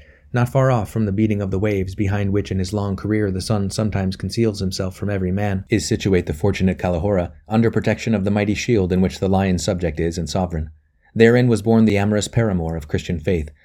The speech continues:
the athlete consecrate, kind to his own and cruel to his foes. And when it was created, was his mind replete with such a living energy that in his mother, her it made prophetic. As soon as the espousals were complete between him and the faith at holy font, where they with mutual safety dowered each,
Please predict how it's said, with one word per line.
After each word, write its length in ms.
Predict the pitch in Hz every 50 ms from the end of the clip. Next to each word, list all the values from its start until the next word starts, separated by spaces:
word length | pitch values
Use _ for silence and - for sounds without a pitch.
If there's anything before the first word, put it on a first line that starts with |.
| _ _ _
the 140 | 95 95 101
athlete 340 | 104 98 - 107 98 -
consecrate, 580 | - - 110 98 - 90 - - 80 76 76 - - _
kind 280 | - - 107 104 98 85
to 100 | 101 98
his 120 | 92 87
own 200 | 101 95 92 85
and 120 | 80 80
cruel 240 | 76 - 104 98 90
to 140 | 80 - 90
his 120 | 87 78
foes. 380 | - - 101 90 80 78 78 - _ _ _ _ _ _ _ _ _ _ _ _ _ _ _ -
And 120 | 110 110
when 100 | 113 120
it 60 | 135 135
was 140 | 127 123
created, 440 | - - 127 127 123 120 98 90 92
was 180 | 95 95 92 80
his 140 | 98 95 92
mind 260 | 98 98 98 98 95
replete 340 | 92 - - 107 - - -
with 80 | 98
such 220 | - - 107 - -
a 40 |
living 240 | 120 113 107 110 107
energy 400 | 101 104 113 107 90 87 85 85 80
that 180 | 92 95 95
in 100 | 98 92
his 160 | 101 104 98
mother, 400 | 107 117 113 104 90 82 80 80 82
her 120 | - 110 101
it 140 | 90 85
made 180 | 90 90 85 76
prophetic. 500 | - 92 90 - 107 95 82 76 - - _ _ _ _ _ _ _ _ -
As 100 | 107 -
soon 160 | - 127 127
as 120 | 117 107
the 80 | 113 113
espousals 560 | 104 - - 117 110 117 123 110 110 104 95
were 120 | 101 98 92
complete 380 | - 95 92 - 87 92 -
between 320 | - 107 - - 113 101 92
him 140 | 104 104
and 100 | 98 92
the 40 | 87
faith 320 | 78 - 123 107 92 82 92
at 100 | 87 -
holy 240 | 101 98 90 85
font, 340 | 78 - 110 95 90 87 - -
where 140 | 104 101
they 160 | 95 107 104 101
with 160 | 98 90 -
mutual 340 | 104 101 95 - 98 95 90
safety 400 | - - 113 107 - - 90 87
dowered 360 | 87 92 90 87 85 87 85
each, 280 | 92 92 95 - -